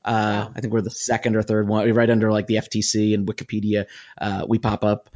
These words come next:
Speaker 1: Um, stop robocalls or anything. We're in the Apple, uh, um, App Store. Just, uh, search for Nomorobo. We'll pop up.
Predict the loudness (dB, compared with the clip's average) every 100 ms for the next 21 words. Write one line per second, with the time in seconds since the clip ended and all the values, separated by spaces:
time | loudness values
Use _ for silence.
0 | -18 _ -10 -4 -2 -2 -2 2 2 4
1 | 4 4 2 2 2 2 2 4 4 6
2 | 6 6 4 4 4 4 2 0 -2 0
3 | 2 2 0 -2 -2 0 2 2 0 -6
4 | _ -6 -4 -2 -2 -2 -2 -4 -6 -4
5 | -4 0 0 -2 -8 -6 -2 0 2 2
6 | 0 0 0 2 2 4 4 4 2 0
7 | -2 -2 0 0 -2